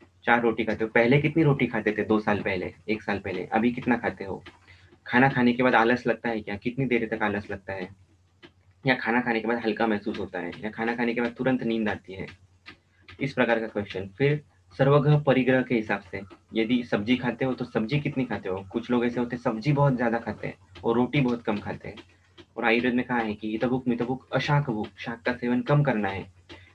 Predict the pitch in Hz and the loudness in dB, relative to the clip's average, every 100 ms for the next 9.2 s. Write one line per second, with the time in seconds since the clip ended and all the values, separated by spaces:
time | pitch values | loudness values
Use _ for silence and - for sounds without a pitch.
0 | _ 123 135 131 143 143 147 147 - 127 | _ -2 2 4 4 4 4 2 -2 -2
1 | 135 139 135 135 135 139 143 139 139 117 | 0 2 2 4 2 2 2 0 2 0
2 | - 113 101 - 98 95 95 - _ _ | 0 -4 -4 -4 -6 -6 -14 -20 _ _
3 | - - _ _ - - _ _ - - | -20 -20 _ _ -20 -20 _ _ -20 -20
4 | _ _ _ _ _ _ 123 - 143 143 | _ _ _ _ _ _ -2 2 2 2
5 | 139 143 135 147 147 135 127 123 135 131 | 0 0 0 2 4 2 2 0 -2 -2
6 | 123 123 127 123 127 110 104 120 117 107 | -2 -2 0 -2 -2 -6 -8 -8 -6 -6
7 | 120 123 120 117 120 123 123 135 - 110 | -6 -6 -4 -4 -4 -4 -4 -4 -8 -4
8 | 113 110 120 117 113 113 107 107 101 107 | -4 0 0 0 -2 -6 -6 -8 -8 -10
9 | 95 87 | -10 -12